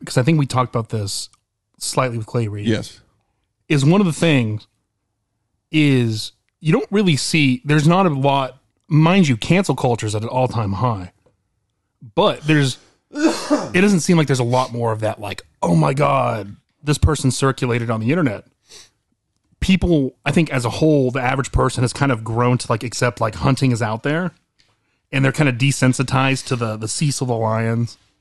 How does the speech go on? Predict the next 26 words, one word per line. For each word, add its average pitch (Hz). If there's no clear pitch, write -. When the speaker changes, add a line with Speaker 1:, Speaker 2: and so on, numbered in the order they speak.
Speaker 2:
Yeah. 143
Speaker 1:
And 143
what, 175
what, 143
you 160
know, 139
I 135
think 196
you 170
could 143
probably 170
partially 143
explain 123
that, 117
that 120
phenomenon 123
of 104
people 120
getting 120
put 127
on 113
blast 110
for 110
hunting 107
is, 120
uh, 104